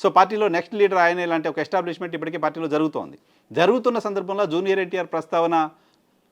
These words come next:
అసదుద్దీన్ ఓవైసీ తీసుకురావడం, జూనియర్ ఎన్టీఆర్కి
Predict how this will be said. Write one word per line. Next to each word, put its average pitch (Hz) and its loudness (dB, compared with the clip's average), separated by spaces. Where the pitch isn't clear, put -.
అసదుద్దీన్ 170 2
ఓవైసీ 165 2
తీసుకురావడం, 170 0
జూనియర్ 214 4
ఎన్టీఆర్కి 202 0